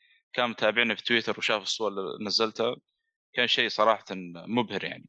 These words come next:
اللي سووه في الريميك. فلما دخلت على مافيا تو، ما أدري، حس الوضع كذا، تعرف ال-، رسوم، آه، حقت PlayStation ثري، آه،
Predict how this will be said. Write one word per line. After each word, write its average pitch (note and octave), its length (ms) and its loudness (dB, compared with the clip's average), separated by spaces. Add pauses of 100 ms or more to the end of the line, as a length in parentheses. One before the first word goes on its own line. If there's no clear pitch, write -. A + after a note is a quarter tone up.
اللي F#2 120 -8
سووه G#2+ 260 4
في - 120 -6
الريميك. F2+ 280 -4 (600)
فلما A3 380 2
دخلت G3+ 280 2
على G3 140 2
مافيا G3 240 2
تو، G3 240 0
ما F3+ 200 -2
أدري، - 200 -10
حس - 240 -2
الوضع C#3 260 4
كذا، B2+ 240 2
تعرف A#2+ 400 2
ال-، G2+ 680 -8 (840)
رسوم، A#2 460 4
آه، F2+ 500 -4
حقت - 240 -6
PlayStation G#2 360 2
ثري، G#2+ 520 0 (840)
آه، F#2 1200 -2